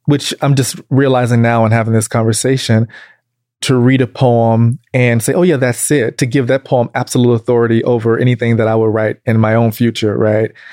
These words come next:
Uh, which is to say that sometimes the inspiration became a way to neglect my own potential to innovate on something that exists.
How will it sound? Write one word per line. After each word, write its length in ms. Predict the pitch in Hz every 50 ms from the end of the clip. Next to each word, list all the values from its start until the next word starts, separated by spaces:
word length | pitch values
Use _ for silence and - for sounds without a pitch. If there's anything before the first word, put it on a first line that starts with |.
| - - - - - - _ _ _ -
Uh, 140 | 120 120
which 180 | 123 131 139 -
is 80 | 139 117
to 80 | - 160
say 260 | - - 131 120 120
that 440 | 110 120 113 113 113 110 - _ -
sometimes 500 | - 143 135 120 - 123 120 120 117 110
the 120 | 123 -
inspiration 640 | - 123 113 - - 117 113 113 117 - - 120 113
became 800 | 104 120 110 - - 120 113 113 113 110 110 110 110 113 117 107 _ - _ _ - - - - - - _ _ -
a 80 | 131 127
way 280 | 120 120 120 117 120
to 680 | 113 - - - 135 120 117 117 113 113 113 113 120 123 -
neglect 360 | 120 123 110 127 120 113 -
my 160 | 123 117 113
own 160 | 113 113 110 107
potential 420 | 110 113 - - 117 110 - 117
to 180 | 107 - 113 110
innovate 340 | 131 151 135 101 113 101 101
on 120 | 104 104 107
something 360 | - 117 107 101 110 107 104
that 160 | 107 101 104
exists. 560 | 107 107 110 113 117 120 120 110 - - -